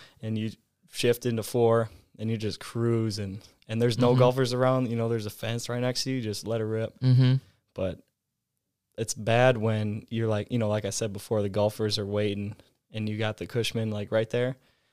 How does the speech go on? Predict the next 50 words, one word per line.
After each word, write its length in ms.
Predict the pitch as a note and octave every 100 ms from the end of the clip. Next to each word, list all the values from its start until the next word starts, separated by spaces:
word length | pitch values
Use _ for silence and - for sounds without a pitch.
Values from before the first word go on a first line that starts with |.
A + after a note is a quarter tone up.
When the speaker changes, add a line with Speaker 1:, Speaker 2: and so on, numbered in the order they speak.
| _ _ _ _
Speaker 1:
and 260 | G#2+ G#2 F#2
they're 120 | A2+
obviously 300 | G#2+ G#2+ A2+
just 320 | G#2+ A2 - A#2
looking 260 | A#2 A#2+
at 180 | A2+ A2+
you, 220 | A2 A2+
they're 120 | A2+
waving, 460 | G2+ A2 A2+ A2 G#2+
like, 220 | G#2 G2+ - _ _
you 100 | C#3+
know, 260 | C3+ B2+ C#3
just 200 | B2+ B2
like, 100 | D3+
Speaker 2:
Mm-hmm. 80 | E3
Speaker 1:
"Get 80 | C3
out 120 | D3+
of 60 | F3
the 60 |
way," 340 | D3+ D3 D3+ E3 _ _ _ _
you 60 | A2
know, 100 | A2+
waving 340 | A2+ B2 C3+
their 100 | A#2+
glove, 360 | G#2+ A#2 A#2+ A2+
like, 240 | A2 G2+ A2
"I'm 120 | C#3
about 200 | D#3 E3+
to 60 | D3+
Speaker 2:
Uh-huh. 220 | D#3 E3+
Speaker 1:
hit." 120 | E3+ - _ _
And 80 | B2
you're 80 | A#2+
like, 200 | G#2+ G#2+
"I 120 | C#3
know, 140 | E3 D3+
Speaker 2:
Yeah, 160 | C#3
Speaker 1:
I'm 80 | B2
Speaker 2:
I 40 | C#3
Speaker 1:
trying 140 | D3+
Speaker 2:
know, 60 | D3
Speaker 1:
to 60 |
get 140 | C3+ D3
Speaker 2:
I 40 |
know, 60 | C3+
Speaker 1:
out 80 |
of 60 | A2+
Speaker 2:
I 40 |
Speaker 1:
here." 100 |
Speaker 2:
know. 40 | -